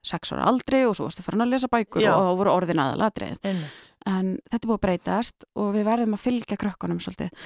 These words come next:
Speaker 1: Ég er að gera unglingabók til dæmis, eða gerði unglingabók í fyrra fyrir Menntamálastofnun sem er mjög mikið myndskreytt af því að það heldur en við efnið og þ-, við, ég meina, þú sér það sjálf ef þú lest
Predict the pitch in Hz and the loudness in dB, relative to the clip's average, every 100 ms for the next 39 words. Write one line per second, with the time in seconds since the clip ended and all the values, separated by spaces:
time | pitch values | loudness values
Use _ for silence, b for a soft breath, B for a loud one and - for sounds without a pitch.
0 | B B B 214 202 196 - _ _ - | B B B 2 2 0 -2 _ _ -4
1 | 202 185 - 220 240 220 196 190 - - | -2 0 0 2 2 2 -2 -4 -4 -8
2 | 196 185 185 185 196 196 185 190 190 - | -4 -2 0 0 0 0 0 0 -2 -6
3 | 190 190 226 208 185 190 180 - - 226 | -12 -6 -4 -2 -2 -2 -4 -8 -4 -2
4 | 240 226 202 185 185 180 175 208 - - | 0 -2 -2 -2 -6 -4 -2 -4 -8 -4
5 | 196 208 240 233 190 226 - - - - | 0 2 2 0 2 2 0 -6 -12 -16
6 | - B B B B B - 185 208 196 | -20 B B B B B -6 -2 0 0
7 | 190 - _ _ _ - - 226 196 220 | 0 -4 _ _ _ -12 0 0 2 0
8 | - 175 170 214 - - 185 - _ _ | 0 -2 0 -2 -4 -8 -8 -14 _ _
9 | _ _ _ _ - - 190 - - _ | _ _ _ _ -12 -10 -10 -12 -20 _
10 | _ _ - 190 214 - 185 190 190 190 | _ _ -8 -2 -2 -2 -4 -4 -2 -2
11 | - 285 262 - - - 294 160 156 - | 0 2 2 0 0 0 0 0 -4 -4
12 | 202 208 233 - - | -2 0 0 -2 -4